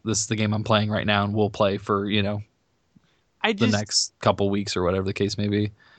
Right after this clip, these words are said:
Speaker 2: Battlefront, to me, with how sparse it is and, like, how limited, it,
Speaker 1: It,
Speaker 2: it
Speaker 1: it,
Speaker 2: almo-,
Speaker 1: it's
Speaker 2: it's
Speaker 1: lim-,
Speaker 2: almost
Speaker 1: it's,
Speaker 2: like a
Speaker 1: it's,
Speaker 2: free-to-play
Speaker 1: it's limited,
Speaker 2: game.
Speaker 1: it's limited in the, in the fact that, like, if you're doing any single-player stuff or you're not playing with your friends, then, yeah, it's very limited. It's like Destiny,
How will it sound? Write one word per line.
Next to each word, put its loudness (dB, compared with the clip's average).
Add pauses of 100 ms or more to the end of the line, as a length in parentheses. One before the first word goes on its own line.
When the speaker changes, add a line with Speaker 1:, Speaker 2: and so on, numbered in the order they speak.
(180)
Speaker 2:
Battlefront, 2
to 0
me, 2
with 2
how 2
sparse 0
it 2
is 0
and, 2
like, 2
how 4
limited, 2 (500)
it, 4
Speaker 1:
It, 6
Speaker 2:
it -10
Speaker 1:
it, 6
Speaker 2:
almo-, 8
Speaker 1:
it's 6
Speaker 2:
it's 4
Speaker 1:
lim-, 10
Speaker 2:
almost 8
Speaker 1:
it's, 6
Speaker 2:
like 4
a 4
Speaker 1:
it's, -2
Speaker 2:
free-to-play 4
Speaker 1:
it's -2
limited, 4
Speaker 2:
game. 4 (200)
Speaker 1:
it's 0
limited 8
in 6
the, 4
in 2
the 2
fact 4
that, 6
like, 2
if -4
you're -2
doing 2
any 2
single-player 2
stuff 4
or 2
you're 0
not 2
playing 0
with -2
your 0
friends, 2
then, 0
yeah, 2
it's -2
very 0
limited. -4
It's 0
like 4
Destiny, -4